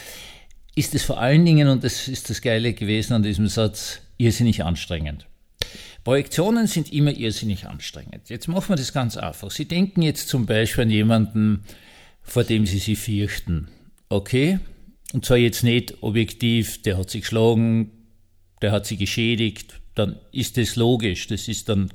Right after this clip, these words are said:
gut Zeichen Ihrer psychischen Gesundheit, wenn Sie sich vor den Menschen fürchten, wenn er Ihnen schon was getan hat. Äh, sondern wir sagen einfach, es ist einfach irgendwer,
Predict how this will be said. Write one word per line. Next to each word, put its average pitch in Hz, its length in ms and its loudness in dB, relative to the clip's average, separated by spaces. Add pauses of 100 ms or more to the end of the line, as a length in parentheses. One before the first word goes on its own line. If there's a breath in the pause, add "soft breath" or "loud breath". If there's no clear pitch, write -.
(160)
gut 113 340 -4
Zeichen 101 400 -2
Ihrer 110 160 0
psychischen 107 580 -2
Gesundheit, 113 540 2
wenn 95 180 0
Sie 85 120 -6
sich 85 140 -8
vor 95 120 -4
den 85 160 -4
Menschen 80 360 -6
fürchten, 104 460 -2
wenn 104 140 2
er 110 80 4
Ihnen 107 180 4
schon 107 200 -4
was 92 200 -4
getan 85 460 -2
hat. 160 320 2 (1040 loud breath)
Äh, 127 380 8
sondern 151 400 4
wir 135 100 4
sagen 139 320 2
einfach, 120 360 0
es 104 120 2
ist 107 160 2
einfach 110 420 2
irgendwer, 135 1200 4